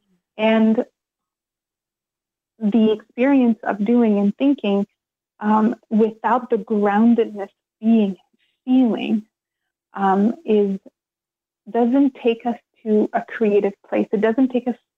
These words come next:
to a new place in our life. It kind of just brings back the same old, same old stuff that we're used to. And so in the book, I wanted to show that I,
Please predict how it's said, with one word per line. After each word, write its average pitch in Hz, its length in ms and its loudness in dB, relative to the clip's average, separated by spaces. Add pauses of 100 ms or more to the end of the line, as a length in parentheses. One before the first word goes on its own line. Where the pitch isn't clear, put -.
(140)
to 214 100 -6
a 214 200 -4
new 233 380 4
place - 360 -2
in 220 100 -4
our 57 140 -4
life. - 280 -4 (420)
It 208 220 -2 (140)
kind 254 220 0
of 247 120 0 (360)
just 240 160 -10 (100)
brings 269 220 0 (120)
back 226 280 -4
the 226 180 -10
same 226 220 0
old, 240 300 -2
same 214 200 2
old 220 200 -2 (100)
stuff 220 200 -4 (100)
that - 120 -2
we're 233 140 2
used 254 340 0 (140)
to. - 160 -16 (960)
And 214 180 0
so 220 400 0
in 269 200 4
the 277 60 2
book, 226 300 0
I 202 100 -6
wanted 214 380 2
to 220 100 -8
show 196 560 -2 (100)
that 208 400 -2 (420)
I, 202 600 0